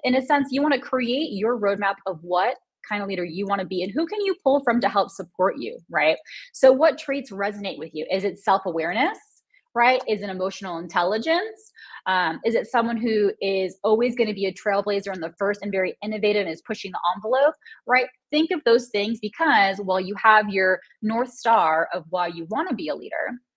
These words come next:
You also wanna have, what are the traits that add up to that? And then the next piece, we know I love taking inventory. So we need to take inventory and self-reflect, right? What do we currently already have within our existing us of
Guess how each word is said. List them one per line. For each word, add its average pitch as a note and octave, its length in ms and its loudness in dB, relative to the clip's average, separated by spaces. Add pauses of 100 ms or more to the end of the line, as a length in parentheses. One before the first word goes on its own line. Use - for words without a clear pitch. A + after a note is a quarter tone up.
(260)
You G#3+ 160 -2
also G#3 260 0
wanna G3+ 200 -4
have, F3+ 320 0
what G3+ 140 0
are G#3+ 60 0
the G#3+ 120 0
traits F#3 320 -6
that - 220 -2
add D#3+ 140 0
up - 200 -4
to - 80 -10
that? C2+ 160 -4 (800)
And B3 100 6
then B3+ 100 4
the C4+ 60 4
next C4+ 260 2 (100)
piece, G#3 300 -8 (140)
we G#3+ 160 -6
know A#3+ 180 0
I A#3 100 2
love G#3 260 2
taking G3 280 -10
inventory. E3 560 -10 (380)
So G#3+ 480 6 (220)
we B3 200 -6
need C#4+ 80 0
to F#4 80 -4
take G4+ 200 -2
inventory F#4 380 -6
and D4+ 100 -6
self-reflect, D4 640 -4
right? E3 260 -6 (260)
What A#3 220 -2
do G4 100 -2
we G4 140 -2
currently C4 380 -4
already G#3 200 -4
have F#3+ 480 -2 (240)
within G3+ 480 -4
our F3 220 -4
existing G#3+ 640 -4 (100)
us G3+ 280 2 (640)
of G3 240 0